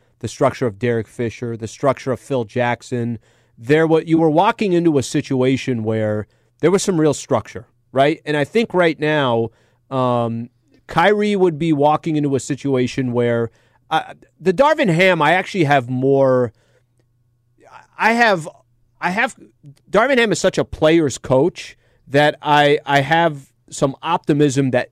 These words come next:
because Darvin Ham's in there, but really the most optimism, it's because Bron is sitting there.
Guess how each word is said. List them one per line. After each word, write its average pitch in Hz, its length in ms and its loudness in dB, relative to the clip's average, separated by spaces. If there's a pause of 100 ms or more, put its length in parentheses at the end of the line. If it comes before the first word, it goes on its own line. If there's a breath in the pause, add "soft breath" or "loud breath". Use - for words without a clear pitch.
(100)
because 131 400 -2
Darvin 151 380 0
Ham's 135 320 -4
in 185 100 0
there, 135 160 2
but 131 220 -2
really 214 280 2
the 151 160 -2
most 170 300 2
optimism, 147 420 -2
it's 156 140 -8
because 165 260 -2
Bron 139 380 0
is 110 100 -6
sitting 95 280 -10
there. 90 240 -14